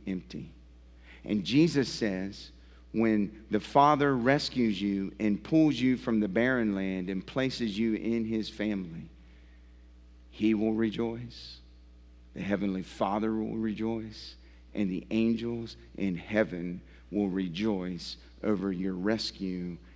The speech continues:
and over your salvation. God cares for you so much, unbeliever,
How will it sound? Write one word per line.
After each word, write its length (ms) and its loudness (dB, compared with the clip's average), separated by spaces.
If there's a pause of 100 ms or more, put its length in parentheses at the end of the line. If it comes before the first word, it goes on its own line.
and 200 -4 (120)
over 500 0 (180)
your 520 -2 (240)
salvation. 720 -4 (3000)
God 420 6
cares 460 2
for 200 -6
you 340 2
so 400 -2
much, 360 0
unbeliever, 640 -6